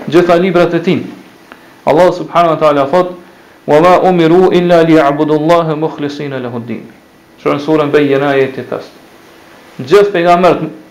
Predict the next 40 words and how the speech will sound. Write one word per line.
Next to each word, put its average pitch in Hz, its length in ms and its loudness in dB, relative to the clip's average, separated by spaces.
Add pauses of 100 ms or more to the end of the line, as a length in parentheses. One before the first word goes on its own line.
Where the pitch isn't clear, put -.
(240)
që 147 80 -2
i 143 40 0
ka 147 140 2
dërguar 151 320 0
më 185 140 4
herët, 190 340 -2 (800)
nuk 147 160 -2
janë, 165 160 2
edhe 147 320 2
që 147 60 -4
ju 147 100 -2
ka 147 160 2
zbrit 175 320 -4
libra, 202 340 0 (580)
nuk 160 200 0
janë 165 160 2
urdhëruar 175 400 2
me 180 80 2
asgjë 202 360 2
tjetër, 214 320 0 (180)
veçse 185 500 0
që 180 100 -4
ta 165 180 4
adhurojnë 170 340 0
Allahun 156 320 0
subhanahu 147 420 -6
wa 147 40 -6
taala 160 280 2
sinqerisht, 156 560 -2 (280)
apo 170 280 0
dinin 139 560 -4 (680)
mi 160 100 0
ja 170 100 2
kushtu 170 360 -4 (360)
sinqerisht 180 640 0
vetëm 175 280 -2
Allahu 156 480 2
subhanahu 120 400 -6
wa 110 40 -16
taala. - 240 -8